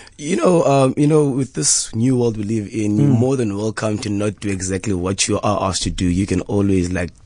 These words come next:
Speaker 1: deconstruct something, you know what I mean?
Speaker 2: Yeah.
Speaker 1: To get, like, a, an easy way of doing it. Like right now with the peppermint crisp, I mean, you can, like, you can make a crisp, uh, like, beforehand. You can make crumbs on the side and take, like, um, your, your peppermint chocolate, grate that into fine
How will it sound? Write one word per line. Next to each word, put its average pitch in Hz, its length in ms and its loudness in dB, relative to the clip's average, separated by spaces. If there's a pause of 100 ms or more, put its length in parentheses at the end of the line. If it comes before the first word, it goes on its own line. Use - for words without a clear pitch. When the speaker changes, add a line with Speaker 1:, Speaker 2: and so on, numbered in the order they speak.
(200)
Speaker 1:
deconstruct 90 600 -2
something, 90 400 -2
you 92 80 0
know 95 80 2
what 92 120 2
I 90 60 2
mean? 87 260 0 (140)
Speaker 2:
Yeah. 131 140 6
Speaker 1:
To 110 60 2
get, 101 220 -2
like, 92 240 -6
a, - 40 -6 (200)
an 113 120 2
easy 123 220 2
way 101 40 0
of - 140 -8
doing 90 260 -4
it. 69 160 -10 (320)
Like 117 160 0
right 120 180 2
now 113 280 2
with 110 220 0
the 101 80 -6
peppermint 117 460 0
crisp, 101 400 -4
I 113 60 -4
mean, 113 240 4
you 110 240 2
can, 101 340 -2
like, 98 280 -6
you 104 80 -2
can 104 200 -2
make 104 200 0
a 104 40 -6
crisp, - 400 -4
uh, 107 120 -2 (100)
like, 98 240 -8
beforehand. 95 640 -2 (720)
You 165 60 0
can - 100 -2
make 185 140 4
crumbs 123 280 2
on 131 120 4
the 110 60 0
side 107 340 0
and 110 180 0
take, 120 240 -2
like, 104 260 -2
um, 101 200 0
your, 104 320 0
your 101 100 0
peppermint 110 440 -2
chocolate, 101 540 -4
grate 107 280 0
that 101 140 -4
into 101 200 -6
fine 107 460 0